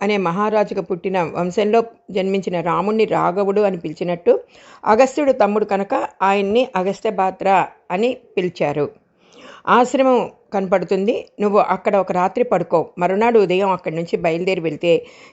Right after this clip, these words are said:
నీకు ఒక పెద్ద చెట్ల గుంపు కనపడుతుంది. అక్కడి నుంచి ముందుకు వెళ్తే నీకు అగస్త్య మహర్షి యొక్క ఆశ్రమం కనపడుతుంది. అక్కడ బోలెడన్ని పిప్పల చెట్లతో నిండిన వనం కనిపిస్తుంది.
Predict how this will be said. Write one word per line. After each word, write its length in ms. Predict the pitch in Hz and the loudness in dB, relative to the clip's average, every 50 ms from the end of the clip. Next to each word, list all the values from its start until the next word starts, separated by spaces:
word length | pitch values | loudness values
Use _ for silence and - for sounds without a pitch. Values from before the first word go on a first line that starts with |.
| _ - | _ 0
నీకు 200 | 262 269 233 254 | 0 4 6 6
ఒక 220 | 233 233 233 - | 6 4 2 0
పెద్ద 340 | 214 208 196 185 180 185 214 | 0 -2 -2 -2 -2 0 2
చెట్ల 400 | 262 - - 226 202 - 214 220 | 2 2 2 -2 -2 -2 -2 -2
గుంపు 300 | 196 190 214 202 180 196 | 0 -2 -2 -2 -4 -4
కనపడుతుంది. 720 | - 180 170 165 165 175 165 - 170 165 151 160 147 - - 175 | -4 -4 -2 -2 -4 -4 -4 -4 -4 -2 -2 -2 -4 -4 -6 -6
అక్కడి 260 | 185 190 - 208 196 | -4 -2 -2 0 0
నుంచి 260 | 202 208 202 - 247 | 0 -2 -2 -2 -2
ముందుకు 340 | 196 196 190 185 202 208 214 | 0 0 0 0 0 0 0
వెళ్తే 480 | 185 185 170 160 - 226 254 247 - - - | -2 -2 0 2 2 2 2 2 -2 -10 -6
నీకు 200 | 196 202 190 202 | -4 -4 0 0
అగస్త్య 340 | 185 175 160 196 196 - 233 | 0 0 0 -2 -4 -4 -4
మహర్షి 420 | 226 214 190 202 190 180 - - 180 | -2 -2 -2 -2 -4 -4 -2 -2 -2
యొక్క 200 | 175 175 - 190 | -2 0 0 0
ఆశ్రమం 560 | 170 - - 156 170 170 - 202 202 214 220 | 0 0 -2 -4 -4 -4 -4 -4 -4 -4 -2
కనపడుతుంది. 680 | 202 185 160 151 160 - - - 160 160 151 147 - - _ _ - - - - - _ - | -2 -4 -4 -4 -6 -8 -6 -8 -6 -4 -4 -6 -6 -8 _ _ -20 -20 -20 -20 -10 _ -2
అక్కడ 300 | 202 196 - 254 226 208 | -2 2 4 4 4 4
బోలెడన్ని 880 | 165 156 180 202 214 208 196 185 175 180 180 190 190 180 151 143 - - _ _ _ _ _ _ _ _ _ _ _ - - _ | 4 2 2 2 4 4 2 2 2 2 2 2 0 -4 -6 -8 -10 -16 _ _ _ _ _ _ _ _ _ _ _ -20 -10 _
పిప్పల 440 | 233 220 220 - 262 254 240 214 165 - - _ _ _ _ - 220 | -8 -8 -2 0 2 4 4 4 2 2 -2 _ _ _ _ -4 -4
చెట్లతో 360 | 202 - 220 196 190 214 214 | -2 0 -2 -2 0 0 0
నిండిన 520 | 202 190 185 190 185 185 185 190 180 139 - - _ - | 0 0 -2 -2 -2 0 0 0 0 -2 -4 -10 _ -6
వనం 240 | 160 170 196 220 226 | -4 -2 0 0 0
కనిపిస్తుంది. 760 | 220 196 165 165 160 165 160 - - 160 156 147 151 143 - | 0 -2 -2 -2 -4 -6 -8 -6 -6 -4 -2 -2 -4 -4 -6